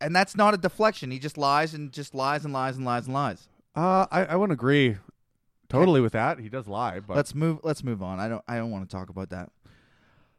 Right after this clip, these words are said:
Speaker 1: The Lord, uh, so back to the Bible. "Stay here beside your offering while I go over and meet." So he meets with the Lord, and the Lord put this message in his mouth.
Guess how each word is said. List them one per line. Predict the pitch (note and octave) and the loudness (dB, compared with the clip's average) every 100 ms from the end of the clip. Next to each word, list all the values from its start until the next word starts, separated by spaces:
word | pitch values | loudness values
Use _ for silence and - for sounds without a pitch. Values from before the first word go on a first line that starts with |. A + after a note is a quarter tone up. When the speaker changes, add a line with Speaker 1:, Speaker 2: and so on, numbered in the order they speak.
| _ | _
Speaker 1:
The | E3+ | 4
Lord, | F3+ A3+ A3+ F3+ - | 8 8 8 4 -4
uh, | D#3 D#3+ D#3+ D3 | 0 4 4 2
so | - D#3+ D3 D3 | 2 4 4 2
back | D#3 D3 D#3 | 2 0 0
to | |
the | C#3+ | -2
Bible. | D3 D3 D3+ | 0 0 -2
"Stay | - - G#3+ A3+ | -4 0 2 2
here | G#3 G3+ G#3+ A3 - A#2+ - | 2 4 4 0 -6 -20 -6
beside | D3+ E3+ D#3+ | -2 2 0
your | D#3+ | 2
offering | C#3 D3+ - F3 | 2 0 0 -2
while | D#3 | 0
I | C3+ | 0
go | C#3+ | 0
over | C3 | -2
and | C3 | -4
meet." | C3 - | -8 -4
So | D3+ | 0
he | C#3+ | 0
meets | D#3 F#3 - | 0 -2 -4
with | D#3+ | -4
the | |
Lord, | C#3 A#2 B2 - | -2 0 -2 -4
and | B2 | -4
the | C3 | 0
Lord | D3 D3+ | 2 2
put | E3+ D#3 | -2 -4
this | D3 | -6
message | D3 C3+ B2 | -6 -8 -8
in | C3+ | -8
his | A2 A2 | -8 -6
mouth. | F#2+ - | -8 -10